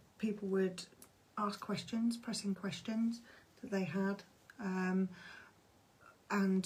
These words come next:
that we would impart various bits of knowledge. If you want stories,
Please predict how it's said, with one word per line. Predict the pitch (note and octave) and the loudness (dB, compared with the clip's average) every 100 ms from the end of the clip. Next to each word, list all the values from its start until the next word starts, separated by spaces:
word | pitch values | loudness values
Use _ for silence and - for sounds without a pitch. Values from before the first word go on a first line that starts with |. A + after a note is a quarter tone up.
| - | 2
that | G3 F#3+ | 2 2
we | G3 A3+ | 4 4
would | G#3 G#3 F3+ - | 8 6 4 2
impart | G3+ F#3+ - G#3 G#3 G3+ - | 6 4 4 6 6 6 2
various | F3+ G3 F#3 F#3 F3+ | 2 2 4 2 0
bits | - - - | -4 -6 -4
of | F3+ F#3 | -2 -2
knowledge. | F3+ F3+ F3+ - | 0 -2 -4 -6
If | - G3+ - G#3 | -4 -4 -4 -4
you | G#3 - - _ - | -4 -8 -20 _ -2
want | A3+ A#3 - | 2 2 0
stories, | - B3 A#3+ A#3+ B3 A#3+ - - | 2 4 6 6 6 4 -4 -10